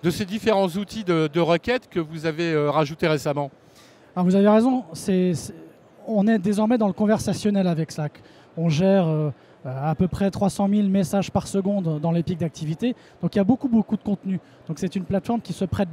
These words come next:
Speaker 2: beaucoup à l'utilisation de, de l'I A générative. Euh, dans ces cadres-là, on utilise, euh, l'I A générative pour tous les métiers, dans toutes les industries. Euh, on va, on travaille déjà aujourd'hui sur le service client, par exemple, d'être capable,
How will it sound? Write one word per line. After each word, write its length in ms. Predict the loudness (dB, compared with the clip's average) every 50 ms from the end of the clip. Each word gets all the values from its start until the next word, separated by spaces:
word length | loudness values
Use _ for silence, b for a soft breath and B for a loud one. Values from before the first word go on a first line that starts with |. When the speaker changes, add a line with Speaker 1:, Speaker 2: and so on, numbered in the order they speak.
| 0
Speaker 2:
beaucoup 360 | 0 0 2 0 0 -2 -2 -2 -4 -12 B B B B B B B
à 260 | -4 -2 0 0 2
l'utilisation 680 | 2 0 0 0 -2 -2 0 0 0 -2 -2 -2 -4 -2
de, 280 | 0 2 2 2 2
de 120 | 2 2 0
l'I 160 | 2 2 2
A 40 | 2
générative. 640 | 2 0 0 0 0 0 -2 -2 -4 -4 -4 -4 B B B B B B B B -4
Euh, 140 | -2 0 0
dans 100 | 0 0
ces 220 | 2 0 0 -2
cadres-là, 500 | -2 -2 -2 0 0 2 4 4 4 4
on 160 | 4 2 0
utilise, 680 | 0 -2 -4 -4 -6 -4 -2 -2 -2 -2 -2 -4 -4
euh, 600 | -6 -6 -6 -4 -2 -2 -2 -2 -2 -2 -2 -2
l'I 120 | 0 0 0
A 60 | 0
générative 560 | 0 0 -2 -2 -2 -4 -4 -4 -4 -6 -6
pour 260 | -4 -4 -4 -4 -4 -6 -12 -20 -20 -20 -20 -10 -4
tous 100 | 0 0
les 80 | 2
métiers, 420 | 2 2 0 0 0 0 0 0 -2 B B B B B B -6
dans 80 | -4
toutes 180 | -4 -4 -4 -4
les 160 | -2 -2 -2
industries. 460 | 0 0 0 -2 -2 -4 -6 -6 -6 B B B B B B B B B B B -12 -8
Euh, 260 | -4 -4 -2 -2 -4 -4 -8 -8 -4
on 120 | -2 0 2
va, 200 | 2 2 2 0 -2 -8 -20 -14 -8
on 80 | -6 -6
travaille 260 | -2 2 2 2 4
déjà 400 | 4 2 2 2 4 4 4 2
aujourd'hui 440 | 2 0 0 0 0 0 0 -2 -2
sur 160 | -2 -2 -2
le 80 | -2 -2
service 320 | -2 -2 -2 -2 -4 -4
client, 340 | -4 -2 -2 -2 -2 -2 -4
par 140 | -2 -2 0
exemple, 340 | 0 0 -2 -2 -4 -4 -4
d'être 180 | -6 -6 -4 -4
capable, 520 | -4 -2 0 2 2 2 2 2 0 -2